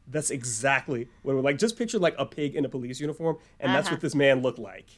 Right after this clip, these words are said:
Speaker 2: He was quite pink.
Speaker 1: And he's just linking arm in arm, beaming with this beautiful Black Pantheress.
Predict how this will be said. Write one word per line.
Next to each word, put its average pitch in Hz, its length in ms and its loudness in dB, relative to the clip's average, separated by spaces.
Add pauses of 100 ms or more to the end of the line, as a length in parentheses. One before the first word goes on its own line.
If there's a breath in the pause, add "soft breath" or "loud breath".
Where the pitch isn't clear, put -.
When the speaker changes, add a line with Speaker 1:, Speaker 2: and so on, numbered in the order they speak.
(260)
Speaker 2:
He 196 100 -14
was 196 120 -12
quite 185 240 -6
pink. 151 340 -10 (1900 soft breath)
Speaker 1:
And 160 120 2
he's 170 100 -2
just 170 140 -4
linking 156 360 0
arm 139 400 0
in 123 80 -8
arm, 117 440 -6 (360)
beaming 143 400 0
with 117 140 -6
this 117 140 -6
beautiful 123 460 -6
Black 117 360 -8
Pantheress. 117 880 -8